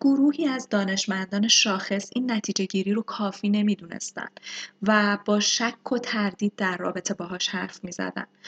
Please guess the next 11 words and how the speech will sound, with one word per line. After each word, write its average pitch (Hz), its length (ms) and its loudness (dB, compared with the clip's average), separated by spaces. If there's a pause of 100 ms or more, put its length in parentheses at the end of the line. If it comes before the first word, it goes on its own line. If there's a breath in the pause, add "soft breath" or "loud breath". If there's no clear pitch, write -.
(220 loud breath)
سال 311 260 4
هزار 285 500 6
و 302 60 4
نهصد 220 480 2
و 190 80 0
بیست 208 460 0
شخصی - 500 0
به 214 120 2
نام 196 220 2 (120)
هرمان 226 380 2 (100)
مولر 175 340 -4